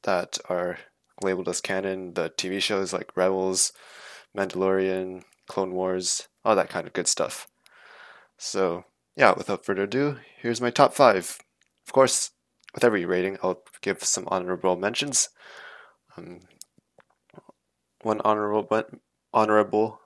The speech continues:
mention is, um, I guess Ezra Bridger and A-, Grand Admiral Thrawn from Rebels and the books, I guess.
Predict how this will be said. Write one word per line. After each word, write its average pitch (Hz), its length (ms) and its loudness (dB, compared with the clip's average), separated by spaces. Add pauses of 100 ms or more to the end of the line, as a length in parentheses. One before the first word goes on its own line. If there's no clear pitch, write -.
(480)
mention 117 600 -2
is, 95 540 -4 (1080)
um, 90 500 -6 (760)
I - 80 -20
guess - 180 -4
Ezra 107 300 2
Bridger 117 460 2 (1600)
and 95 260 -6 (240)
A-, - 80 2 (140)
Grand 104 240 0
Admiral 101 300 2
Thrawn 110 360 0 (240)
from 90 460 -4 (100)
Rebels 120 500 0 (120)
and 90 240 -8
the - 40 -6
books, - 280 -2
I - 40 -2
guess. 131 320 0